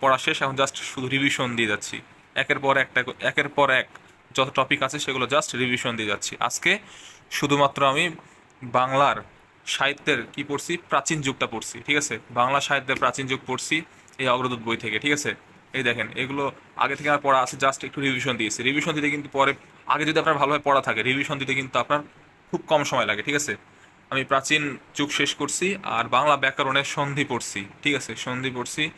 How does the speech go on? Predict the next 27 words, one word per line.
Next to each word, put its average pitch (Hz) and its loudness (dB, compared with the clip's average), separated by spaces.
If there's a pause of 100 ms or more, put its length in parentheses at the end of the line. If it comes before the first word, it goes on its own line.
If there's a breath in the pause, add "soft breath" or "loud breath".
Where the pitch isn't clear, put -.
(320 loud breath)
নাম্বার 131 0
টু 147 -4
হচ্ছে 127 -4 (120)
বানান 127 4
পড়ছি, 110 -6 (580)
প্রয়োগ 143 2
অপপ্রয়োগ 117 -6
করছি, - -10 (100)
ঠিক 147 0
আছে? 123 -6 (920)
সন্ধি, 151 2 (260)
বানান, 139 4 (200)
প্রয়োগ, 139 4 (100)
অপপ্রয়োগ, 113 -2 (100)
এই 123 -8
তিনটা 143 2
টপিক 139 2
পড়ছি 139 -2 (140)
বাংলা 123 4
গ্রামার 123 2
থেকে, 101 -4 (220)
আর 123 2
বাংলা 120 4
সাহিত্য 127 -2
থেকে 123 -4
পড়ছি 120 -8
হচ্ছে 180 -2